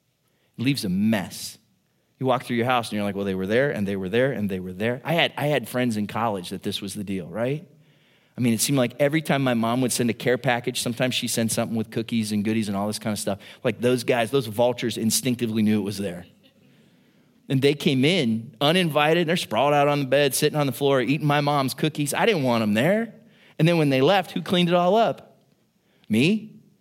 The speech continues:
Bitterness leaves a mess. You're always cleaning something up. And let me encourage you with this. I think this is big. Know this. When, when, it's not just you when you're bitter,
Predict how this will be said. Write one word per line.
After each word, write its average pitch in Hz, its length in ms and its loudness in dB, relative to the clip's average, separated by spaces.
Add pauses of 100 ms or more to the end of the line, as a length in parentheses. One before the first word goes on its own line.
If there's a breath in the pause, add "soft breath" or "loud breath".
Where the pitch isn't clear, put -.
(560)
Bitterness 185 440 2
leaves 139 480 0
a 139 60 4
mess. 147 600 0
You're 151 300 0
always 156 400 2
cleaning 143 420 0
something 131 580 -2
up. 127 280 -2 (180 loud breath)
And 131 140 2
let 131 80 4
me 160 80 4
encourage 160 420 0
you 131 80 2
with 117 160 -2
this. 120 180 0
I - 80 -8
think 156 220 -4
this 147 220 0
is 107 100 -2
big. 104 460 -2
Know 139 200 2
this. 131 360 0 (320 loud breath)
When, 131 340 0 (160)
when, 131 400 0 (300)
it's - 340 -8
not 180 180 2
just 208 300 -2
you 151 600 0
when 135 180 0
you're 143 240 2
bitter, 113 480 0